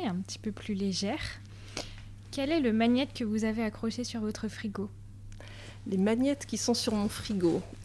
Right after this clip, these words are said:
Speaker 2: Alors, j'ai la carte de France en entière. Vous savez, les petites, euh, les petites, euh, magnètes que vous récupérez quand vous mangez ou vos enfants mangent des cordons bleus.
Speaker 1: Oui.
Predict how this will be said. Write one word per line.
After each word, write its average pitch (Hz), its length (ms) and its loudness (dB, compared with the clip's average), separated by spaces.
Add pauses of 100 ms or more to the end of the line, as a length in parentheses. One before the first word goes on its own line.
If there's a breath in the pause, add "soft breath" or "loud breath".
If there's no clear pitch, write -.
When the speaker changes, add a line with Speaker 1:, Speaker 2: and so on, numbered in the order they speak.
Speaker 2:
Alors, 170 480 6
j'ai 160 200 4
la - 120 2
carte 269 240 4
de 233 100 10
France - 500 6
en 196 140 8
entière. 180 540 6
Vous 196 120 0
savez, 202 280 2
les 220 240 8
petites, - 440 -2
euh, 180 220 10
les 180 100 6
petites, - 440 -4
euh, 180 400 10
magnètes 202 440 10
que - 80 4
vous 180 140 2
récupérez 180 480 4
quand 180 160 2
vous 180 140 0
mangez 180 500 6
ou 175 80 6
vos 175 260 6
enfants 196 320 8
mangent 180 360 8
des 175 160 8
cordons 180 380 6
bleus. 185 280 12
Speaker 1:
Oui. 233 80 -2